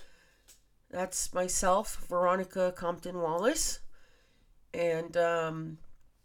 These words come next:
yeah, so let's, let's talk a little bit about, let me share with you,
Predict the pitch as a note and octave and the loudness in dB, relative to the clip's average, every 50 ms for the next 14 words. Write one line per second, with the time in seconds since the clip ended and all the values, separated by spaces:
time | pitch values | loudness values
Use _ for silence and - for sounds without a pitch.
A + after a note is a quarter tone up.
0 | _ _ _ _ _ _ _ _ _ _ _ _ _ - _ _ - - - - | _ _ _ _ _ _ _ _ _ _ _ _ _ -20 _ _ -20 -16 -14 -14
1 | - - _ - B3 B3 - - - F3 D#3 - - A3 G3+ F#3 F3+ E3+ E3 - | -14 -14 _ -2 -2 0 0 0 -6 -8 -4 -2 2 6 6 6 6 4 2 -6
2 | - - - - A#3+ C4+ - - - - F4 - - - - F4+ F#4+ F#4 - - | -12 -14 0 0 2 2 2 -2 -2 -4 -4 -4 0 2 4 4 4 2 0 -2
3 | D4+ C#4+ C#4 D4+ B3 B3 A#3+ A#3 G3 F3+ G#3 G3+ G3+ G3+ G3 - - - A3 B3+ | 0 0 0 2 2 6 6 4 6 8 8 8 8 8 6 4 0 -4 -4 -4
4 | D4+ D#4 - - - C4 C4 C4 C4 B3+ B3+ B3+ - - - - - _ _ _ | -2 0 0 6 10 12 12 12 12 12 10 6 0 -10 -20 -20 -20 _ _ _
5 | _ _ - C4+ E4 D#4+ - - - G#3+ A3 A3 G#3 G#3 G#3 G#3+ G#3 G#3+ - | _ _ -4 -4 -2 -2 -4 -8 -4 -2 0 0 2 0 0 -2 -4 -6 -10